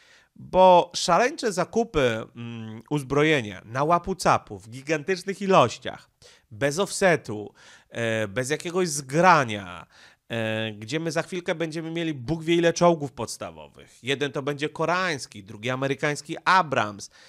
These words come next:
jeszcze chyba cały czas mamy trochę tych poradzieckich czołgów, chociaż możliwe, że już wszystkie oddali Ukraińcom, nie? No ale sam fakt, że będziemy mieli dwa podstawowe czołgi, amerykańskie i koreańskie, to już pokazuj-, to już jest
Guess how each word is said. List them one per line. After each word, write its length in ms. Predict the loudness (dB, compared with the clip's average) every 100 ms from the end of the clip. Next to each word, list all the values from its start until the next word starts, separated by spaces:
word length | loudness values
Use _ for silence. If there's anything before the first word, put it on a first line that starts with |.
| -20 -10
jeszcze 260 | -8 -6
chyba 300 | -6 -2 -2
cały 280 | 0 -2 -2
czas 260 | -2 -4 -2
mamy 260 | -6 -6
trochę 360 | -6 -8 -6 -10
tych 340 | -6 -8 -10 _ _ _ _
poradzieckich 680 | 4 6 6 4 2 -4 -8
czołgów, 360 | 2 2 2 -6
chociaż 240 | -8 -8
możliwe, 340 | -10 -12 -10 -8
że 60 |
już 100 | -10
wszystkie 320 | -10 -8 -4
oddali 340 | -4 2 2 2
Ukraińcom, 640 | -2 0 2 0 -6 -8
nie? 240 | -4 -4 -4 -12 -12 -2
No 80 |
ale 100 | -2
sam 200 | 0 -4
fakt, 200 | -2 -4
że 100 | -2
będziemy 240 | -6 -6 -6
mieli 140 | -6
dwa 180 | 0 0
podstawowe 540 | 0 -4 -6 -6 -10
czołgi, 360 | -6 -8 -8 -10
amerykańskie 600 | -4 -2 -2 -4 -4 -8
i 60 | -4
koreańskie, 560 | 0 0 -2 -4 -4 -4 -20 -20 -20 _ -6
to 80 | -4
już 220 | -4 -10
pokazuj-, 760 | _ -8 -2 -4 -2 -6 -6
to 120 | -6
już 180 | -4 -2
jest 280 | -4 -6